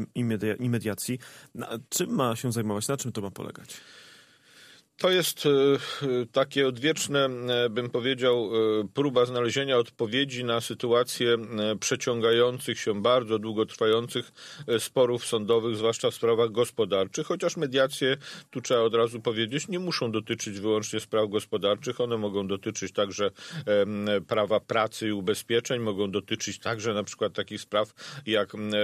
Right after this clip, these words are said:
Speaker 2: oświata, czyli pewne, e, negocjacje, mediacje między, e, nauczycielem, szkołą a uczniami, a między nauczycielem a rodzicami i tak dalej, czyli jest to szeroki poziom. W tym naszym projekcie chodzi oczywiście o mediację gospodarczą,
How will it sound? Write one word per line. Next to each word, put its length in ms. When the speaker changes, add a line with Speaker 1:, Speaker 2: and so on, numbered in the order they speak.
Speaker 2:
oświata, 560
czyli 300
pewne, 360
e, 460
negocjacje, 800
mediacje 560
między, 440
e, 280
nauczycielem, 800
szkołą 460
a 40
uczniami, 520
a 100
między 420
nauczycielem 760
a 180
rodzicami 720
i 40
tak 180
dalej, 280
czyli 300
jest 140
to 100
szeroki 440
poziom. 360
W 80
tym 180
naszym 320
projekcie 360
chodzi 280
oczywiście 460
o 20
mediację 400
gospodarczą, 680